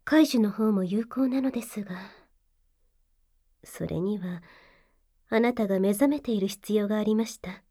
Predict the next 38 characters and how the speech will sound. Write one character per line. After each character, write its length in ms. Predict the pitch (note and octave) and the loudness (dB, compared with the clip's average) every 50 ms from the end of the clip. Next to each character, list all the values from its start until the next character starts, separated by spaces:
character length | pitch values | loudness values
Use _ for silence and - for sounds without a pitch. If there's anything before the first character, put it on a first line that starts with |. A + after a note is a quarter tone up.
| _ _ _ _ _ _ _ _ _ _ _ _ _ _ _ _ _ _ _ _ _ _ _ _ _ _ _ _ _ _ _ _ _ _ _ _ | _ _ _ _ _ _ _ _ _ _ _ _ _ _ _ _ _ _ _ _ _ _ _ _ _ _ _ _ _ _ _ _ _ _ _ _
し 160 | - - - | -16 -14 -4
か 140 | - C4+ C4 | 0 0 0
し 180 | C4 - A#3 A3 | 0 0 0 0
あ 80 | G#3 | 0
な 140 | G#3 A3+ A3 | 0 -2 -2
た 200 | A3 - G#3+ G3 | -4 -6 -8 -6
は、 200 | F#3 F#3+ F#3+ F#3+ - - - _ _ _ _ _ _ _ _ _ _ - | -6 -8 -8 -10 -14 -20 -20 _ _ _ _ _ _ _ _ _ _ -2
三 160 | F#3+ F3+ F3+ | 0 0 0
日 180 | - - A#3 A3+ | -2 -4 -4 -4
間 260 | A3+ - F#3+ E3 D#3 | -4 -6 -6 -6 -6
眠 280 | D#3 D#3 D#3 E3+ G3 G3+ | -6 -6 -6 -6 -6 -8
り 140 | A3+ A3 - | -8 -10 -10
続 320 | - A#3 A3 - B3+ B3 - | -12 -12 -8 -8 -8 -8 -8
け、 160 | - - - - - _ _ _ _ _ _ _ _ _ _ _ _ _ _ _ _ _ _ _ _ _ _ _ _ _ | -14 -16 -16 -16 -20 _ _ _ _ _ _ _ _ _ _ _ _ _ _ _ _ _ _ _ _ _ _ _ _ _
も 100 | D#3+ D3+ | -12 -12
う、 40 | D3+ - - - _ _ _ _ _ _ _ _ _ _ _ _ _ _ _ _ _ _ | -12 -16 -20 -20 _ _ _ _ _ _ _ _ _ _ _ _ _ _ _ _ _ _
普 160 | - - - | -20 -20 -18
通 220 | - - G#3+ G#3+ A3 | -4 0 2 2 2
の 120 | G#3+ G#3 | 2 -2
方 220 | G#3 - G#3+ G#3+ | -2 -2 -2 -2
法 240 | G3+ G#3 - A3 G#3+ | -2 -4 -4 -4 -2
で 140 | A3 G#3+ F#3+ | -2 -2 -2
は 100 | E3+ E3+ | -4 -4
そ 180 | - - G3 G3 | -4 -4 -2 0
の 120 | G#3 A3 | 2 2
呪 240 | A3+ A3+ A3 A3+ A3+ | 2 2 2 2 2
い 40 | A3+ | 2
を 20 | G#3 A3+ A3+ | 0 0 0
解 140 | - C4+ C#4 | 0 -2 -2
く 120 | - - | -2 -6
こ 120 | - A3 | -8 -8
と 100 | - - | -8 -6
は 120 | E3 D#3 C#3+ | -8 -8 -6
で 120 | - E3+ | -6 -8
き 160 | E3+ - - | -8 -6 -6
ま 140 | A3 A3 A3+ | -6 -6 -8
せ 160 | - - - | -12 -18 -20
ん。 100 | A#3+ B3 | -20 -20